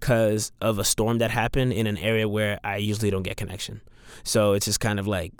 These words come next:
that was on me. But usually, like, so far, the Instacart app has been, like, remarkable.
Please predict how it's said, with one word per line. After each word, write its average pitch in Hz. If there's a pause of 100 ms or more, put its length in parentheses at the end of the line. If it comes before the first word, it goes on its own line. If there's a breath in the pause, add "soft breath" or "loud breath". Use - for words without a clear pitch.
that 110
was 107
on 98
me. 92 (280 loud breath)
But 113
usually, 160
like, 123
so 143
far, 156
the 123
Instacart 131
app 127
has 123
been, 117
like, 101
remarkable. 104